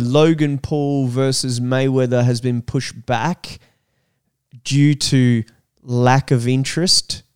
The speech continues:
Like, apparently people don't wanna,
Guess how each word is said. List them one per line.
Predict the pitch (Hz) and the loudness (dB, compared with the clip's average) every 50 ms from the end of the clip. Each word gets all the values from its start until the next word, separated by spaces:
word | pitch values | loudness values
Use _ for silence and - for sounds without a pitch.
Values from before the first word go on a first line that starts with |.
| _ _ | _ _
Like, | 139 123 117 110 - - - - _ _ _ _ _ - | 0 2 2 2 0 -4 -12 -18 _ _ _ _ _ -8
apparently | 135 - - 143 139 139 139 135 131 131 127 123 123 120 117 117 113 - - - 127 120 _ _ _ - | -4 0 2 4 4 4 4 2 2 2 2 4 4 2 2 0 -2 -4 -10 -16 -20 -20 _ _ _ 0
people | 135 127 127 123 - 139 135 131 127 123 123 120 117 117 - - | 2 2 2 2 2 2 2 4 2 2 0 -2 -4 -6 -4 -2
don't | 127 123 127 123 120 - - | 0 2 2 2 0 -4 -6
wanna, | 127 120 123 123 123 120 120 117 113 | -4 0 0 2 2 2 2 2 0